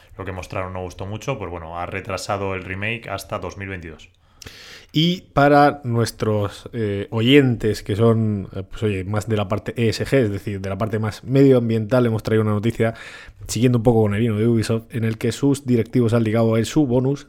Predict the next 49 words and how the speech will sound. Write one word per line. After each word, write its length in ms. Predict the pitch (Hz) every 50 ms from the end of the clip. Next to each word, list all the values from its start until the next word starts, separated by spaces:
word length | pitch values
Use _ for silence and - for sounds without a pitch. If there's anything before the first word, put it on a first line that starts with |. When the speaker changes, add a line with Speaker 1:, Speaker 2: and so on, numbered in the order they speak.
| _ _
Speaker 2:
a 340 | - 123 127 131 135 - - -
la 160 | - 110 107
huella 180 | 107 110 113 117
de 80 | 110 98
carbono 320 | 104 98 98 104 104 107
de 60 | 101
la 80 | 90 87
compañía. 460 | 87 87 87 - 85 82 80 76 - _ _ _ _ _ _ _ _ _ _ _ _ _ _ - - - - - _ _ - _ - - - _ - -
Speaker 1:
Eh, 420 | 101 95 90 85 85 82 82 80 80 82
sí, 140 | - 165 127
buena 180 | 92 104 101
medida, 240 | 80 80 78 78 85
hombre. 180 | 87 90 92 90 - - 92 92 - -
Siempre 220 | - - 95 85
está 100 | 80 87
bien. 140 | 87 90 - - - - - - - - - _ -
Vale, 220 | 139 127 117 113
Microsoft, 500 | 123 143 143 156 - 175 180 175 - -
nos 140 | - 107 101
movemos 260 | 98 98 104 98 -
ahora 140 | 110 104 95
con 100 | 98 104
él, 140 | 123 135 135
el 100 | 107 -
gigante. 500 | 104 110 117 127 131 131 135 135 131 - - - - -
Eh, 320 | 98 92 90 90 82 78 -
comentaba 400 | - 107 101 98 92 113 110 107
est-, 160 | 101 - -
bueno, 220 | 123 113 95 82
anunciaba 260 | 85 90 92 - 151
esta 140 | 113 - 147
semana 320 | 123 120 123 127 131 120 107
cómo 120 | 120 120
a 40 | 113
través 180 | 110 107 107
de 60 | 104 101
su 140 | 104 107
sistema 460 | 95 101 92 - 113 104 98 92 95 92 -
Xcode, 480 | - - - - 135 131 143 147 143
que 140 | - - 92
es 200 | 85 82 78 -
el 120 | 85 87 87
mismo 260 | 90 92 92 95 92
que 80 | 90
potencia 500 | 87 90 85 87 92 92 87 - 92 87 87
la 200 | 87 87 87 87
Xcloud 420 | - - _ _ 123 117 117 117 117
que 100 | - -
tienen, 420 | - 123 113 110 117 139 151 147